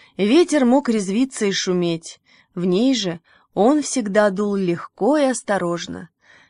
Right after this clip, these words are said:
Сказочные тропинки велись тут и там, пробегая прямо по корням старых елей, обложенных подушками мха.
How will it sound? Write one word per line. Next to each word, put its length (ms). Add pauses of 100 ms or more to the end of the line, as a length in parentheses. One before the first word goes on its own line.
Сказочные 720
тропинки 680
велись 520
тут 260
и 60
там, 440
пробегая 680
прямо 500
по 160
корням 480
старых 460
елей, 600 (320)
обложенных 1000
подушками 640
мха. 460